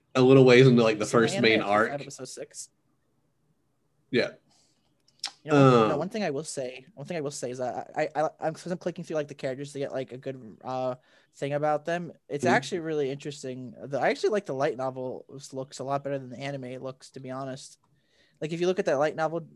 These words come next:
Speaker 2: like, uh, how the artists is, they're drawn it, it's actually really, really good.
Speaker 1: It has a lot more, like, lighting and shading and stuff on it than the anime one does.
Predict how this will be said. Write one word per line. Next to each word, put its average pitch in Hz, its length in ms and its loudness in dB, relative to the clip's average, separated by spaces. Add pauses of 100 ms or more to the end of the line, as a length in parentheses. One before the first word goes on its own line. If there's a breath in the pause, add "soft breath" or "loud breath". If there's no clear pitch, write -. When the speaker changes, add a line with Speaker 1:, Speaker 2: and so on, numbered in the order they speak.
Speaker 2:
like, 147 300 -4
uh, 143 100 0
how 143 160 0
the 139 220 -2
artists 139 320 -2
is, 143 260 -6
they're 139 140 0
drawn 131 300 0
it, 180 100 2
it's - 100 -6
actually 147 300 0
really, 117 180 -14 (120)
really 127 240 -8
good. 135 320 -4 (560 loud breath)
Speaker 1:
It 143 60 6
has 151 140 10
a 156 60 8
lot 143 160 10
more, 139 140 8
like, 117 320 2 (360)
lighting 107 460 2
and 101 140 -4
shading 98 340 -2
and 101 140 -6
stuff 101 260 0
on 101 180 -2
it 101 160 -6
than 101 120 -2
the 101 80 -2
anime 95 400 -2
one 98 120 -2
does. 92 440 -4